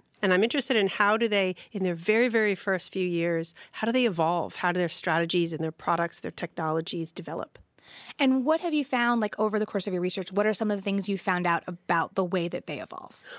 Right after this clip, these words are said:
Speaker 1: Well, one of the things that I found that was actually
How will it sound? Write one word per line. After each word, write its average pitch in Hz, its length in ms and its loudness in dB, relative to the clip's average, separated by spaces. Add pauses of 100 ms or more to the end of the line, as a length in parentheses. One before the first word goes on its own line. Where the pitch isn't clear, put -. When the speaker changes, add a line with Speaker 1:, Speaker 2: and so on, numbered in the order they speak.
Speaker 1:
Well, 285 100 4
one 370 140 8
of 554 180 6
the - 60 -2
things 285 220 4
that 220 100 6
I 202 140 6
found 190 380 4
that 175 280 6 (260)
was 214 260 4
actually 175 500 4